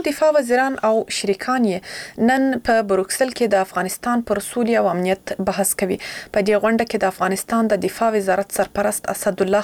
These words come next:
خالد، د غوڅ ملاتړ ماموریت عمومي قومندان جنرال سکاټ میلر، په افغانستان کې د ناټو ملکي استازی نیکولاس کی،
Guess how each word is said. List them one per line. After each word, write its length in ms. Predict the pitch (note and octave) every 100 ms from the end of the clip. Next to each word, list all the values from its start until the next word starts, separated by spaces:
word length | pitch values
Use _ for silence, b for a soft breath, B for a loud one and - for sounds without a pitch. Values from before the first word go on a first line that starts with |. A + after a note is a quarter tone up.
| -
خالد، 320 | F#3 G3+ - B B B -
د 80 | G#3 G#3
غوڅ 160 | B3 -
ملاتړ 400 | G3+ G3 B3+ B3
ماموریت 480 | A3 G3 G3+ G3+ -
عمومي 280 | F#3+ F#3+ A3+ -
قومندان 460 | G3+ G3 G3 G3+ G3
جنرال 360 | F#3 F#3 F#3+ G3 - -
سکاټ 420 | - G#3+ G#3 A3
میلر، 260 | A3 A3+ A3 B B B B
په 160 | B3 A#3
افغانستان 500 | A#3 A#3 - C4+ B3+
کې 120 | B3 G#3
د 80 | G3+
ناټو 320 | F#3+ - A#3+ G#3+
ملکي 300 | F#3+ - -
استازی 460 | G#3 - G#3+ G#3 G3
نیکولاس 420 | G#3 G#3+ G#3+ G3 - -
کی، 100 | A#3+